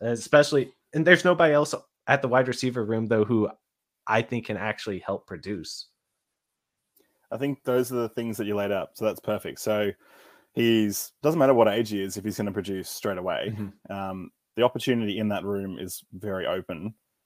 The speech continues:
Speaker 2: Um, he's competing
Speaker 1: Yep.
Speaker 2: against, yes, professionals like a, a Pringle, who's like a, your classic, he's like your backup quarterback. He's like your professional wide receiver. He can go to any team, perform that task. That's absolutely fine. But this guy's quick.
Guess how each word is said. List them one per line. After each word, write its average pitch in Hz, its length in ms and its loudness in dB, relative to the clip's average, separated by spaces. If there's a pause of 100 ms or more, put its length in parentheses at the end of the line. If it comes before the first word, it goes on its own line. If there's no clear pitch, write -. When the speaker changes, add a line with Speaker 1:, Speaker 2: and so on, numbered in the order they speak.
(260)
Speaker 2:
Um, 92 460 -6
he's 101 160 -4
competing 123 360 4
Speaker 1:
Yep. 107 40 2
Speaker 2:
against, 101 280 -2
yes, 135 200 4
professionals 113 600 0
like 101 160 4
a, 101 160 2
a - 40 -4
Pringle, 101 380 0
who's 98 160 0
like 95 140 -4
a, 92 180 0 (280)
your 120 80 -2
classic, 151 360 6
he's 151 100 0
like 196 160 2
your 175 120 2
backup 117 380 2
quarterback. 95 380 0
He's 101 140 -4
like 110 140 -4
your 104 80 -6
professional 117 520 0
wide 104 160 4
receiver. 95 500 -2 (300)
He 101 80 -4
can 101 60 -2
go 101 100 2
to 101 100 0
any 139 200 4
team, 104 360 2
perform 110 340 2
that 101 140 -2
task. 90 300 -4
That's 95 160 -6
absolutely 98 380 -4
fine. 85 460 -6 (540)
But 113 220 6
this 139 140 0
guy's 170 180 6
quick. - 320 4